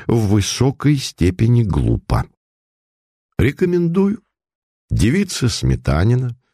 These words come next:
ваша невеста с усами и даже с бородой". Раздался новый крик испуга и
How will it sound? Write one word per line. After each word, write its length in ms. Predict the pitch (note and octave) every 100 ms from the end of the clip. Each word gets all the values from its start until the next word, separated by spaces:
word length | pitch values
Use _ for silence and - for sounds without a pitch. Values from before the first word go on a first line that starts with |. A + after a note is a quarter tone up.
| _ _ _
ваша 420 | D2 B2+ D#3+ G#2+
невеста 640 | E2+ A#1 G1+ C3 - -
с 160 | - -
усами 540 | G1+ - C2+ A2 D#3
и 380 | D3+ D2 E2 G2+
даже 400 | D#3+ F2+ F2+ A2+
с 80 | C3
бородой". 540 | G#2 A2 D#2 B2+ A#2+ _ _ _ _ _ _ _ _ -
Раздался 720 | D#2+ B2+ G2+ C3+ D#3 - D#3+
новый 400 | E3 D#3 G2 G2+
крик 360 | - A2 A#2
испуга 500 | G2+ F#2+ - C3 B2+
и 260 | C3+ - B2